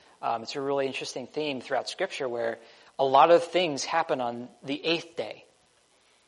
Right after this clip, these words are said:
It's the day after the seventh, right? It's still the seven-day week, but Scripture will have these, like for the Jubilee year,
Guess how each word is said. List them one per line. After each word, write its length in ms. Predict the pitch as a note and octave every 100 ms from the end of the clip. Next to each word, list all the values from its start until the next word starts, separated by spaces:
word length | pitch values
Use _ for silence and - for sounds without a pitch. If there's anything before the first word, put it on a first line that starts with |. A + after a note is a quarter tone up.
| _
It's 160 | C#3 -
the 100 | C#3+
day 320 | C3 D3+ D#3+
after 640 | C#3+ D3 - D3+ C3 A#2+ A2 B2
the 80 |
seventh, 480 | C3 C#3+ A#2+ G#2+ - - _ _ _ _ - - _ _ -
right? 160 | B2
It's 100 | A#2+
still 400 | - E3 D#3+ D3
the 80 | C#3+
seven-day 400 | - D3+ C#3 B2
week, 320 | B2 C3 -
but 200 | B2 A#2
Scripture 360 | - F#3 F3 E3
will 80 | C#3
have 280 | D#3+ E3
these, 380 | C#3+ C3 B2+ - - - - -
like 220 | C#3+ B2
for 140 | - D3
the 80 |
Jubilee 500 | A#2+ E3 D#3 D3+ F#3+
year, 360 | F#3 A#2 G#2+ -